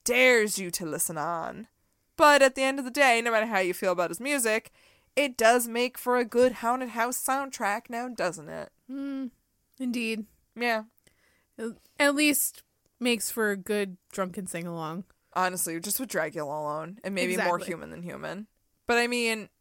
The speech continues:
Speaker 1: he's, he has pigeonhole-, he is pigeonholed. Like, this is his life, and he needs to be okay with that.
Speaker 2: Yeah. And if he wasn't okay with it, then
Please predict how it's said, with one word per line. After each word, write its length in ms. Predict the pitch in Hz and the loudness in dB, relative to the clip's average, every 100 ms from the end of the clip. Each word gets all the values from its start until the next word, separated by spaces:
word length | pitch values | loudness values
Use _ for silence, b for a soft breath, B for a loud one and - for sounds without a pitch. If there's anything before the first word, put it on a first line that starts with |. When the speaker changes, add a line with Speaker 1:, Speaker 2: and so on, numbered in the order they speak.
| _ - | _ -10
Speaker 1:
he's, 300 | 277 302 262 | -4 -2 0
he 180 | 262 | -2
has 300 | 277 320 285 | 2 4 4
pigeonhole-, 580 | - 269 220 196 185 180 | 0 -6 -4 -4 -6 -4
he 160 | 233 330 | -2 -2
is 100 | 330 | -2
pigeonholed. 640 | - 339 208 185 - 208 - _ | -2 -4 -4 -8 -10 -16 -20 _
Like, 160 | 220 208 | -8 -2
this 160 | 254 233 | 0 0
is 140 | 220 | 0
his 120 | 208 | -2
life, 440 | 190 202 98 92 - | 6 6 6 0 -6
and 80 | 185 | -8
he 100 | 185 | -6
needs 200 | 175 - | -4 -4
to 40 | |
be 100 | 165 | -4
okay 240 | 147 180 143 | -4 -2 -4
with 120 | - | -4
that. 320 | 50 - - _ _ _ _ - | -6 -6 -10 _ _ _ _ -8
Speaker 2:
Yeah. 640 | 233 262 233 190 175 165 - b b b b b | -2 0 2 2 2 -2 -8 b b b b b
And 100 | 311 | 0
if 120 | 330 | 2
he 140 | 320 311 226 - | 2 2 0 2
wasn't 300 | 240 240 240 | 4 4 2
okay 320 | 233 - 220 | 0 -2 -4
with 140 | 196 190 | -2 -2
it, 180 | 190 202 | -6 -4
then 380 | 190 185 175 | -6 -6 -10